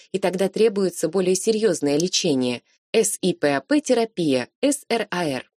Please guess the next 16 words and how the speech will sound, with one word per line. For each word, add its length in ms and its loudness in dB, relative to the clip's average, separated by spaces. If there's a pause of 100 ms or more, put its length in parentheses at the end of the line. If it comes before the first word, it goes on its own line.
(520)
сипап-терапия — 1500 0
золотой 420 0
стандарт 540 -4
лечения 500 2
храпа 420 -2
и 220 2
эс 240 -2
о 80 2
а 120 0
эс. 300 -2 (440)
Одно 280 2
неудобство: 640 0
спать 360 -6
придется 480 0
в 60 -2
маске. 480 -4